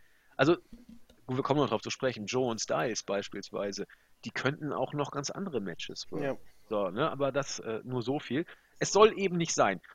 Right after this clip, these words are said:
Speaker 1: Und deswegen will ich jetzt das Produkt nicht schlecht machen, wobei ich muss gestehen,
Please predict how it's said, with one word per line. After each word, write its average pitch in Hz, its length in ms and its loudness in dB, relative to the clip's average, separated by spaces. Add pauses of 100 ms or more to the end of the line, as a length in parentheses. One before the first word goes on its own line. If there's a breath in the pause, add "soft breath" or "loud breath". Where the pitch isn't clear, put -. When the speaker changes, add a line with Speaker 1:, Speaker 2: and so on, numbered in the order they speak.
Speaker 1:
Und 127 120 -2
deswegen 175 580 0
will 165 160 2
ich 170 100 -2
jetzt 156 180 -2
das 143 120 0
Produkt 143 380 -2
nicht - 160 -2
schlecht 143 300 0
machen, 208 280 0
wobei 139 240 2
ich 135 120 -2
muss 151 180 0
gestehen, 135 380 -2